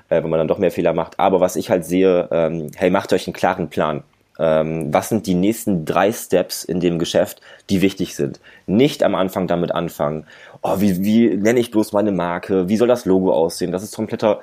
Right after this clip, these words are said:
Blödsinn. Fangt mit den wichtigsten Steps an. Und das ist im Amazon-Geschäftsmodell oder in allen Geschäftsfeldern das Produkt beziehungsweise erstmal der Markt, in den ich gehen will.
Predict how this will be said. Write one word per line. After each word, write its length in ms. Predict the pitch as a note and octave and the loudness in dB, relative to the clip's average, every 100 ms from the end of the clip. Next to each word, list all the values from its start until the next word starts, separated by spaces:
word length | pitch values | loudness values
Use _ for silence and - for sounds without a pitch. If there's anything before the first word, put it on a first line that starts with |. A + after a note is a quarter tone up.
| - | -2
Blödsinn. 540 | G2 C3 C#3+ - F2+ - | 2 2 0 -2 -2 -4
Fangt 420 | - A2+ C#3 - | -4 -4 -4 -8
mit 200 | G2+ G#2+ | -4 0
den 160 | G#2+ F#2+ | 0 2
wichtigsten 460 | A#2 - A2+ - | 0 -2 -6 -6
Steps 380 | G#2+ - - - - | -6 -2 -2 -2 -4
an. 120 | - | -4
Und 120 | D#2+ | -2
das 100 | - | -4
ist 140 | A2 | -4
im 100 | F2 | -6
Amazon-Geschäftsmodell 1000 | E2 A2+ A#2+ A#2 F#2+ F2+ - A2+ - F2 D2+ | -4 0 0 0 -2 -2 -2 -4 -2 -2 2
oder 180 | E2 | 2
in 100 | F2 E2+ | 0 0
allen 360 | F2+ A2+ A#2 F2+ | 2 4 4 0
Geschäftsfeldern 680 | D#2+ E2+ - - D2+ D#2+ F2 - - - _ | -2 -4 -4 -4 -2 -2 -6 -14 -20 -20 _
das 360 | - - - - - | 0 0 -2 -16 -6
Produkt 540 | - G2 A#2 - - | 0 2 0 -2 -8
beziehungsweise 520 | F#2+ - F#2 F2+ F2 | -6 -2 0 2 2
erstmal 300 | F#2+ F2+ G2 | 2 2 0
der 100 | E2 | 0
Markt, 380 | E2+ F2 F#2+ - | 0 0 0 -2
in 80 | E2+ | -6
den 120 | D#2+ | -4
ich 140 | D#2 - | -6 -4
gehen 300 | D#2 D#2 D2 | -4 -4 -4
will. 220 | C#2+ | -4